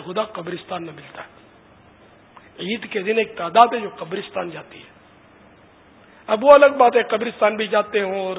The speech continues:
پھر کہیں اور بھی جاتے ہوں جہاں نہیں جانا چاہیے، جس کا بھی میں نے اظہار کیا۔ تفریح گاہ جانا گناہ نہیں ہے، لیکن عید کے دن میں جو طوفان بدتمیزی وہاں ہوتا ہے، تو ان دنوں میں تفریح گاہ کے قریب سے بھی نہیں گزرنا چاہیے۔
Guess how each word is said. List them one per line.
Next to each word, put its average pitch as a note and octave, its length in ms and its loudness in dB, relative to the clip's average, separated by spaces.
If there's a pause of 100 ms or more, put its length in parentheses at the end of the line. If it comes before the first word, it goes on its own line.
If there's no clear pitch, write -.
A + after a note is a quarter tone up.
(100)
پھر F3+ 180 -12 (200)
کہیں G3 280 -8
اور G3+ 160 -6
بھی G3+ 160 -8
جاتے F#3+ 280 -10
ہوں F#3+ 80 -12 (480)
جہاں F#3+ 140 2
نہیں F#3 220 -4
جانا F3+ 260 -6
چاہیے، D3+ 320 -10 (380)
جس F#3 180 -10
کا G#3 120 -4
بھی F3+ 140 -4
میں E3 120 -10
نے F3+ 60 -8
اظہار E3 340 -12 (120)
کیا۔ - 180 -16 (560)
تفریح A3 360 -4 (120)
گاہ A3+ 180 8
جانا C4 220 6
گناہ A#3 280 0
نہیں G#3+ 180 -6
ہے، - 120 -18 (560)
لیکن G3 200 -6 (160)
عید D4 340 -2
کے C4 100 8
دن A#3 220 -4
میں A#3 100 2
جو A#3+ 260 -4 (440)
طوفان G3 540 -6
بدتمیزی F#3+ 720 -10
وہاں F3+ 180 -8
ہوتا G3 340 -2
ہے، G3 60 -8 (600)
تو F3+ 260 -10 (260)
ان C#4+ 260 2
دنوں G#3+ 220 -4
میں A3 140 0
تفریح G3+ 400 -4
گاہ F#3+ 100 -2
کے G3+ 220 -6
قریب G3+ 320 -2
سے G#3 100 -4
بھی F#3+ 80 -4
نہیں F3+ 120 -6
گزرنا D#3 380 -12
چاہیے۔ - 320 -16